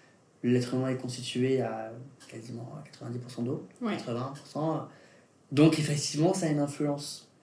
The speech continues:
Speaker 1: et ça a une influence aussi énergétique. Donc oui, les rituels, je suis pour. Après, ne pas partir non plus dans trente-six mille dérives, euh,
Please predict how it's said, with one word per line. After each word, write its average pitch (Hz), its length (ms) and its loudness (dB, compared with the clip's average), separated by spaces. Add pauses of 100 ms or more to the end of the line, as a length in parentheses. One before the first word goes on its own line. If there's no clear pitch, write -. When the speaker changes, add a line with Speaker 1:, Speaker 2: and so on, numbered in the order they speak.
(160)
Speaker 1:
et 127 100 -2
ça 127 140 -4
a - 20 -2
une 127 100 0
influence 127 360 -4
aussi - 220 -4
énergétique. 156 520 -8 (1300)
Donc 139 180 0
oui, 185 180 0 (580)
les 151 80 4
rituels, 170 300 6
je 175 140 2
suis 151 80 2
pour. 190 420 6 (540)
Après, 139 500 6
ne 123 60 0
pas 127 100 -2
partir - 300 -6
non 120 80 -4
plus - 140 -10
dans 120 180 -6 (120)
trente-six 123 420 -8
mille 120 100 -2
dérives, 120 480 -2
euh, 110 220 -12